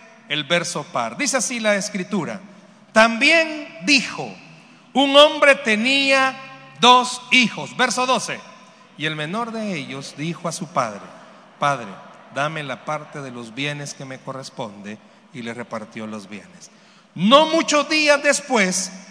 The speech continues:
juntándolo todo, el hijo menor se fue lejos a una provincia apartada y allí desperdició sus bienes viviendo perdidamente". Verso catorce: "Y cuando todo lo hubo malgastado,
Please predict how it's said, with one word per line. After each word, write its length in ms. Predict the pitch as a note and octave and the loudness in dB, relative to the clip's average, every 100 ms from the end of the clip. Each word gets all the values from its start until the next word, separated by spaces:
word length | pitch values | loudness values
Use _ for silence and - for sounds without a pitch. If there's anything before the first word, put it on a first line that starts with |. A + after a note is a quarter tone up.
| - | -10
juntándolo 880 | - G3+ F#3+ - B3 C4+ B3+ G#3+ G3+ | -2 0 2 4 4 4 2 2 2
todo, 520 | B3+ A#3+ D#3 C3+ C#3 | 4 4 2 -4 -4
el 180 | C#3+ D3+ | -2 0
hijo 280 | G3+ G3+ A3+ | 0 0 0
menor 480 | B3 A#3 F3 E3 F3 - - - | 2 2 2 2 -2 -10 -20 -8
se 260 | - A3+ A#3 | -2 0 0
fue 220 | C4+ C#4 | 4 4
lejos 540 | C#4+ D#4+ - A3 G3 F3+ | 6 4 2 -2 0 4
a 80 | |
una 300 | G3+ B3 B3+ | 4 4 0
provincia 680 | A#3+ G#3 G3+ B3 A#3+ - A#3 | 0 0 0 -2 -4 -2 0
apartada 1300 | - G#3 G#3 A3+ G#3+ - C4 C4+ F3 G#3 - - - - | 2 0 4 2 2 0 2 2 -2 -4 -10 -20 -18 -4
y 140 | F3+ | 2
allí 300 | G3 F#3+ C4 | 2 2 0
desperdició 800 | B3+ A#3+ - G#3+ F3 F3+ - A3 | 0 -2 0 -2 -2 -6 -4 -4
sus 280 | G#3 G#3+ D3+ | -2 -6 -2
bienes 520 | G#3 G#3 F#3 F#3 - - - - - | 0 0 0 -4 -6 -14 -18 -20 -8
viviendo 680 | F#3 F#3 F#3 A3 A#3 A3 F3+ F#3 - | -2 -2 2 2 2 0 -2 -4 0
perdidamente". 1040 | G#3 F3 E3 C#3+ G3 G3+ G3 B3+ A#3+ G3 D3 | 2 2 0 -2 0 0 0 -2 -2 -6 -6
Verso 260 | A3 A3+ | -4 -2
catorce: 560 | A#3 A3+ C4+ A#3+ G#3+ A#2+ - - - - - | 0 2 2 0 -6 -6 -12 -20 -20 -20 -16
"Y 100 | C#3+ | -12
cuando 340 | B2+ C#3+ C3 B2+ | -4 -4 -4 -12
todo 380 | - G3+ A3+ G#3+ | -8 -8 -6 -6
lo 100 | G3+ | -6
hubo 260 | G#3 C#3 | -6 -8
malgastado, 920 | C3+ C3+ B2+ C3 - - B2+ A2 G#2+ | -8 -8 -8 -10 -8 -6 -4 -4 -10